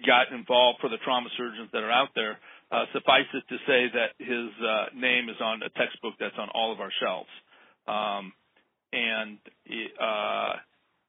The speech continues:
this is something, I mean, everything that you said, and, and I stand here as, as, as a victim and a, really a survivor, thanks in part to,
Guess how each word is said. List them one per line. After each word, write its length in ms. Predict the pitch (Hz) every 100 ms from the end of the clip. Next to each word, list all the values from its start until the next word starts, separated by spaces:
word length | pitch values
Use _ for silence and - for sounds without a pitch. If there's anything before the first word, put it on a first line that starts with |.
| -
this 140 | 151 160
is 100 | 156 -
something, 440 | 143 160 - 120 120
I 160 | 127 127
mean, 140 | 127
everything 240 | 139 151 160
that 100 | 127
you 100 | 117 -
said, 360 | 143 127 110
and, 200 | 113 110 -
and 140 | 117
I 80 | 117 -
stand 260 | 131 120 113
here 260 | 131 123
as, 80 | 113 -
as, 160 | 117 107 -
as 140 | 117 110
a 80 | 110 113
victim 420 | 147 151 131 113
and 100 | 104
a, 60 | - - 147
really 240 | 180 123
a 60 | 107
survivor, 540 | 117 120 123 147 104 107
thanks 240 | 131 127 - - - - -
in 180 | 156 147
part 360 | - 147 - -
to, 180 | 123